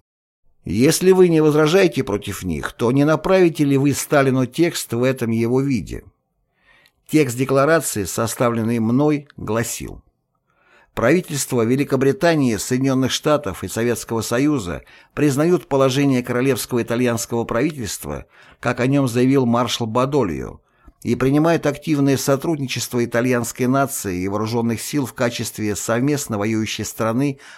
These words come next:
в войне против Германии». Военные события после восьмого сентября и жестокое обращение немцев с итальянским населением, завершившееся объявлением Италии войны Германии, фактически сделали Италию совместно воюющей страной.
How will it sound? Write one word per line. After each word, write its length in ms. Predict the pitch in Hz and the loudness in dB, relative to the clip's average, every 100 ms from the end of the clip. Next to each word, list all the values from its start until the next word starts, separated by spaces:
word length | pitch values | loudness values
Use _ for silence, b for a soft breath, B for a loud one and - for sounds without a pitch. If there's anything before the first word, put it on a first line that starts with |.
| B | B
в 80 | 92 | -4
войне 400 | 113 127 135 147 | 0 2 4 2
против 340 | 135 120 127 120 | 0 -4 -4 -4
Германии». 760 | 120 135 117 73 60 50 50 _ _ _ _ _ _ _ - | -2 0 0 -4 -8 -12 -18 _ _ _ _ _ _ _ -12
Военные 680 | 78 98 147 180 170 156 143 | -4 2 4 6 4 2 2
события 680 | - 151 170 165 - 120 | 2 2 4 2 2 0
после 360 | 110 131 - 120 | 2 -2 0 0
восьмого 480 | 117 123 135 120 113 | 0 0 0 0 0
сентября 580 | 127 120 135 139 151 117 | 0 0 2 4 4 4
и 80 | |
жестокое 560 | 98 120 - 147 - 117 | 2 0 0 0 2 2
обращение 580 | 110 120 - 127 120 117 | 2 0 0 0 0 2
немцев 600 | 123 139 123 - 104 - | 2 2 0 -4 -6 -6
с 80 | - | -8
итальянским 640 | 104 113 117 110 - 107 | -4 0 0 0 -2 -2
населением, 760 | 107 107 139 156 143 90 69 60 B B B B | -2 0 0 2 0 -2 -6 -10 B B B B
завершившееся 880 | 95 131 127 - 131 - 117 - 107 | 0 2 2 2 0 0 -2 0 0
объявлением 600 | 117 117 123 117 113 117 | 0 2 2 2 0 0
Италии 460 | - 113 107 104 | 0 0 0 0
войны 440 | 98 101 113 110 101 | 0 0 0 0 -2
Германии, 680 | 104 113 101 62 52 50 B B B - | -2 0 -2 -4 -8 -14 B B B -2
фактически 760 | 120 135 208 190 165 - 123 | 2 2 0 -2 -2 -2 -4
сделали 480 | 107 131 135 127 123 | 0 2 4 4 2
Италию 460 | 123 156 139 123 | 2 2 4 2
совместно 580 | 113 120 120 151 139 117 | 2 0 2 0 0 -2
воюющей 480 | 101 110 113 107 113 | 0 0 0 -2 -6
страной. 600 | - 127 123 110 62 - | -4 -2 0 -2 -6 -10